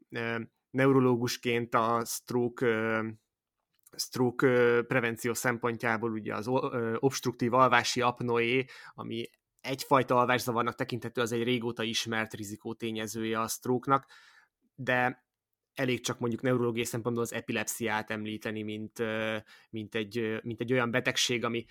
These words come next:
aminek teljesen egyértelmű, ö, ahol teljesen egyértelmű összefüggést látunk a, az alvás nyugodtsága, a kipihentség és a, az esetleges rohamok, ö, frekvenciája között.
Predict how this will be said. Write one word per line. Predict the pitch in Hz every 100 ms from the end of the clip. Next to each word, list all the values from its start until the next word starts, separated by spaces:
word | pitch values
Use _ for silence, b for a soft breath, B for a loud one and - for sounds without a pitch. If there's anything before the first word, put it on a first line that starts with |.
| b b
aminek | - 123 120 -
teljesen | 143 135 127 -
egyértelmű, | 117 113 117 113 120 110 110 107 104 104 _ _ _ _ _ _ -
ö, | 120 110 107 107 110
ahol | 117 135 135
teljesen | 139 139 131
egyértelmű | 127 127 123 120
összefüggést | 120 123 - 110 117
látunk | 123 110 110 117 110
a, | 113 110
az | 110 117
alvás | 127 120 113 -
nyugodtsága, | 127 117 117 - 117 110 113
a | 107
kipihentség | 131 123 113 110 113 - 117 113 - B B
és | 107 107 -
a, | 113 107
az | 113
esetleges | 123 123 117 117 110 -
rohamok, | 123 104 110 110 -
ö, | 117 107
frekvenciája | - 107 - 107 107 113 101 98 101
között. | - 98 92